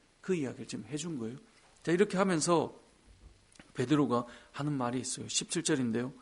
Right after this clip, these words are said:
같이 한번 읽어보겠습니다. 시작. "그런즉 하나님이 우리가 주 예수 그리스도를 믿을 때 주신 것과 같은 선물을 그들에게도 주셨으니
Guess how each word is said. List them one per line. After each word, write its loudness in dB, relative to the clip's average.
같이 2
한번 2
읽어보겠습니다. -2
시작. -2
"그런즉 8
하나님이 8
우리가 8
주 8
예수 8
그리스도를 2
믿을 4
때 4
주신 2
것과 0
같은 2
선물을 4
그들에게도 8
주셨으니 2